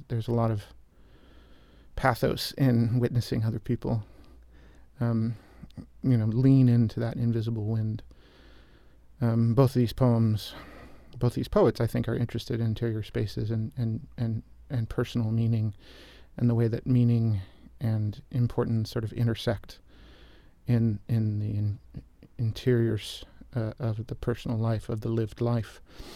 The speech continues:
And so these two poems are very different in their approaches to that subject. I think Duende from Tracy, Tracy K. Smith is, is sort of riffing and then diving into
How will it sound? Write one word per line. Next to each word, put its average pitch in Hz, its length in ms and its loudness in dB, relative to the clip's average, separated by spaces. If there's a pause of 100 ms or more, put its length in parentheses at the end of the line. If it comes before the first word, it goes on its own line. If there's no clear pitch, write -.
(240)
And 139 100 0
so 175 80 6
these 170 180 6
two 170 100 2
poems 151 300 6
are 139 60 4
very 139 300 6
different 139 360 0
in 131 140 6
their 123 140 4
approaches 151 480 2
to 185 100 0
that 175 220 -2
subject. - 520 -2
I 127 140 0
think 117 240 0
Duende 127 520 4 (720)
from 127 140 0
Tracy, 123 320 2 (260)
Tracy 123 300 0
K. 120 180 0
Smith 123 400 2
is, 113 360 -4
is 120 200 0
sort 120 240 0
of 113 100 -4
riffing 123 580 4
and 117 140 2
then 110 240 0
diving 120 400 6
into 120 600 4